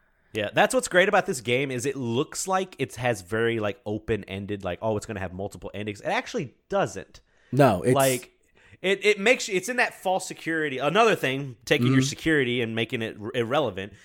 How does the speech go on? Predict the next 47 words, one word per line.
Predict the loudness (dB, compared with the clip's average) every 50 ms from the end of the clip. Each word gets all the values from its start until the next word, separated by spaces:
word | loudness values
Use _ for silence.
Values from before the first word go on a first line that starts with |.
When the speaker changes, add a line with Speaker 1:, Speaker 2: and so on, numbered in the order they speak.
| -20 -16 -6
Speaker 1:
is | -4 -4 -4 -4
you | -4 -4
like, | -4 -4 -2
"Oh, | -2 -2 0
I | 0 0
have | -2 -2 0
all | -2 -2
these | -2 -4 -6 -8
choices." | -8 -6 -2 -2 -2 -2 -4 -8 -10
No, | -10 -6 -4 -2
you | -2 -2 -4 -6
don't. | -8 -10 -12 -14 _ _ _ _ _ _ _ _ _ _ _ _ _ -6
It's | -4 -2 2 4
all | 4 4 4
gonna | 4 2 0 0 2
go | 6 6 6
to | 6 4
this | 2 0 -2 -4
one | -6 -8 -8 -8 -8
thing. | -10 -10 -12 -12 -14 _ _ _ _ -4
Speaker 2:
Right. | -2 -2 -2 -4 -8 -14 _ _ _
Speaker 1:
So, | _ -18 -14 -12 -10 -10 -12 -14 -18 -20 _ _ _ _ _ _ _ _ _ _ _ _ 4
Speaker 2:
I, | 4 4
Speaker 1:
the | 4 4
game | 0 -4
is | -6
just | -10 -14 -16 -16
fa-, | -18 -18 -18 -16
fan | -14 -14 -8 0 4
Speaker 2:
it's, | 4 4 4 2 -2 -4 -4 -4
Speaker 1:
fucking | -6 -8
tastic. | -8 -8 -6 0 2 2
Speaker 2:
it's | 2 2
good. | 6 8 8 8 10 12
I'm | 12 12 12 12
hoping | 10 10 10 10 8 6
that | 4 2 2
they | 2 0 0
conclude | 0 -4 -6 -6 -4 -6 -6 -6
it. | -6 -2
I | -2 0
hope | 2 2 2 2 2
that | 0 -2 -2
this | -4 -4 -4 -4
is | -4 -4
not | -2 -2 -2 -2 -4 -6 -10 _ _ _ _ _ -12
the | -10 -4 -2 -2 -2